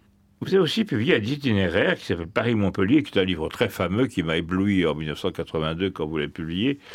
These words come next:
puisque vous racontez ce qui, à l'époque, n'était pas évident, votre vie. Paris-Montpellier, on aurait pu penser un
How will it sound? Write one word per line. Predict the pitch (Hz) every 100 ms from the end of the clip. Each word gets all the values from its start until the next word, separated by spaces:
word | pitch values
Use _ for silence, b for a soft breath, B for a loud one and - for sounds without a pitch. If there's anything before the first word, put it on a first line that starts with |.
| B B _
puisque | 98 90 -
vous | 117 110 92
racontez | 95 95 92 85 - 107 110
ce | 98 -
qui, | -
à | 110
l'époque, | - - 92
n'était | 117
pas | - 104
évident, | 104 90 82 104 175 220 _ B B B B B -
votre | 113 160 98
vie. | 80 71 - b b b b _ _ - b b b b -
Paris-Montpellier, | 117 120 107 104 104 156
on | 110
aurait | 92
pu | 95
penser | 90 90 -
un | 92